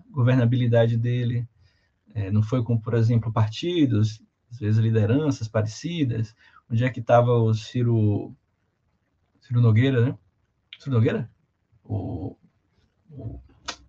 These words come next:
presidente do, o, o líder da, do governo,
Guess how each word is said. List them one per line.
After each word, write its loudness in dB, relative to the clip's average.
presidente 2
do, -6
o, 0
o -14
líder 4
da, 4
do -4
governo, 2